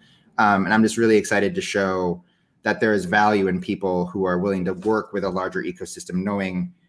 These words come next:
"Hey, I don't need to solve the whole problem." And in fact, the more partners I have in solving the problem,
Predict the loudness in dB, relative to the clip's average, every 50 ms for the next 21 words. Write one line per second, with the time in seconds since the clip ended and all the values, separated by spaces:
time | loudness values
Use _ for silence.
0 | _ _ -2 0 0 2 2 0 0 0 -2 -4 -6 -6 -6 -4 -2 -2 -2 -4
1 | -6 -6 -4 -2 -4 -2 -2 -4 -4 -4 -4 -6 -8 -6 -6 -6 -6 -6 -2 -2
2 | -2 -2 -2 -4 -4 -4 -4 -4 0 0 0 0 2 -2 -2 -2 -2 -2 -2 -2
3 | -2 -4 -6 -2 -2 -2 -2 0 -2 -2 -2 0 -2 0 0 0 -2 -2 -2 -4